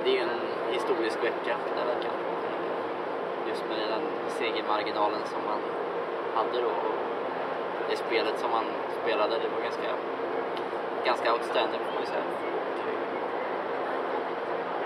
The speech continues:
Ja, får vi se om det någonsin kommer upprepas igen, det är ju säkert.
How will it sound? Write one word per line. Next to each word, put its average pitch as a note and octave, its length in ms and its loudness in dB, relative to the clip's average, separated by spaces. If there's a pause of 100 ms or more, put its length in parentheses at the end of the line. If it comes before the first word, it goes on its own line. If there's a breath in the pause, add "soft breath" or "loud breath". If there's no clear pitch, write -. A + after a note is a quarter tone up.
(880)
Ja, - 80 2 (280)
får - 120 0
vi - 120 0
se A2+ 80 2
om - 180 0
det F#2 120 4 (180)
någonsin - 340 0
kommer - 220 0
upprepas - 460 0
igen, - 200 0
det G#2+ 80 2
är A2+ 40 2
ju - 300 0 (100)
säkert. - 340 0